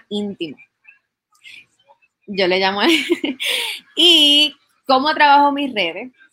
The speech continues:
Bueno, yo pienso que a veces nos enfocamos demasiado en lo que es el fitness journey y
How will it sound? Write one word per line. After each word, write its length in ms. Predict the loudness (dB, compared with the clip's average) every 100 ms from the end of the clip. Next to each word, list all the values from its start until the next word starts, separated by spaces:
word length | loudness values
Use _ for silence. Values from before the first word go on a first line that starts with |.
| _
Bueno, 340 | -10 -10 -12 -20 _ _ _ _ -4
yo 140 | -2 0
pienso 380 | 0 0 -2 -2
que 220 | -4 -4 -2
a 140 | 0
veces 420 | 0 -2 -2 0
nos 160 | 0 -2
enfocamos 520 | -2 -2 -2 -2 -2
demasiado 800 | -2 -2 -4 0 4 6 4 2 0
en 160 | -2
lo 120 | -4
que 160 | -4 -2
es 120 | -2
el 100 | -2
fitness 340 | -6 -4 -6 -4
journey 360 | -2 -2 -4 -8 _ _ _ _ _ _ -20 -20 _ _
y 560 | 0 2 4 2 2 -2